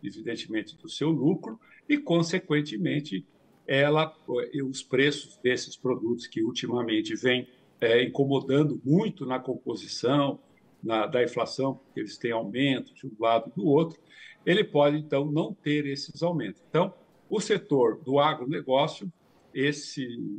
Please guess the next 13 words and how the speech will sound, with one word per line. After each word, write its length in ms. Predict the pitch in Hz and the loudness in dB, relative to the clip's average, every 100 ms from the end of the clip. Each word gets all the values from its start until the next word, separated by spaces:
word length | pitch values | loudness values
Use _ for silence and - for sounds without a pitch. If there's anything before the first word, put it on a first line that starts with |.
| - | -10
a, 60 | - | -6
a, 40 | |
a, 760 | 104 104 - 110 - 101 113 110 _ _ - | -6 -6 -10 -14 -12 -10 -10 -12 _ _ -14
o 60 | 139 | -10
setor 400 | - 143 110 104 | -6 -4 -6 -2
canavieiro, 680 | 165 156 160 175 131 143 - _ _ _ - | 0 0 0 0 0 -2 -6 _ _ _ -4
acaba 500 | 175 - 143 143 165 | -4 0 -2 0 -4
tendo 560 | - 151 175 175 131 | -2 2 2 0 -4
esse 260 | 131 131 - | -4 -6 -10
benefício 640 | 120 117 131 - 120 - | -10 -10 -10 -10 -12 -10
da 180 | 156 135 | -4 -4
depreciação 1000 | 135 202 202 180 170 170 165 - 123 120 | 0 0 0 -2 -2 -2 -4 -2 -2 -2
acelerada 600 | 113 - 147 208 139 143 | -4 -4 -2 0 0 -2